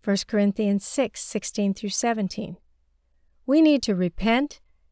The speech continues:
confess our sins, and declare that we are breaking these ties so that the Holy Spirit can help us break free from them. Then, we will not be further influenced by the evil spirits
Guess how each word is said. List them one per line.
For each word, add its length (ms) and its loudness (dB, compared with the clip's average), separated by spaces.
confess 560 0
our 140 2
sins, 520 0
and 140 2
declare 480 2
that 120 -2
we 160 2
are 60 2
breaking 560 2
these 240 -2
ties 580 -4
so 200 0
that 200 -2
the 80 -6
Holy 220 4
Spirit 600 -2
can 180 0
help 260 -2
us 160 -2
break 320 0
free 260 0
from 240 -2
them. 280 -6
Then, 460 2
we 160 4
will 120 4
not 240 2
be 120 0
further 460 2
influenced 680 0
by 160 2
the 160 -2
evil 280 0
spirits 640 -4